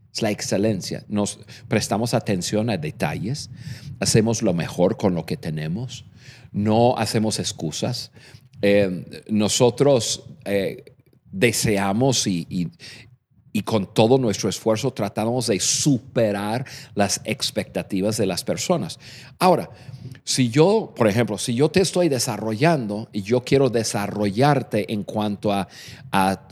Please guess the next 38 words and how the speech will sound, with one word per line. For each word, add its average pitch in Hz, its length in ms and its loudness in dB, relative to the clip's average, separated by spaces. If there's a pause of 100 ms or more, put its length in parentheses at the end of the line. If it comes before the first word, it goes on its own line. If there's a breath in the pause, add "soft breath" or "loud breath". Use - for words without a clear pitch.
a, - 680 -6
a 104 80 -6
tu 117 140 -2
nivel 117 360 4
de 113 160 4
excelencia, 104 720 0
de 87 120 0
prestar 98 360 -4
atención 104 460 0
al 101 100 -2
detalle, 92 600 -2
a 80 80 -6 (220 loud breath)
todo 123 140 8
lo 123 100 4
que 120 80 2
acabo 107 340 2
de 98 140 0
decir, 92 400 -2 (280 loud breath)
si - 220 2
te 107 200 2
tengo 165 680 2
en 120 180 4
una 156 220 4
cultura 123 680 2
donde 113 400 0
eso 131 280 2
es 127 120 -2
la 117 100 2
expectativa, 113 960 -2 (840 loud breath)
fácilmente 180 1120 2
tú 160 140 0
vas 147 200 2
a 175 60 4
mirar 135 560 4
a 131 160 2
tu 147 160 4
alrededor, 147 720 4
ver 131 340 4